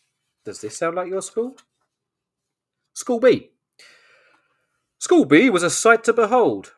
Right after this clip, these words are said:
It was the embodiment of modern digital age. As soon as you entered the school premises,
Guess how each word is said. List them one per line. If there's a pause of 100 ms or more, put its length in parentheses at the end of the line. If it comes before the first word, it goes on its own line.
(520)
It
was
the
embodiment
of
modern (240)
digital
age. (520)
As
soon
as
you
entered
the
school
premises,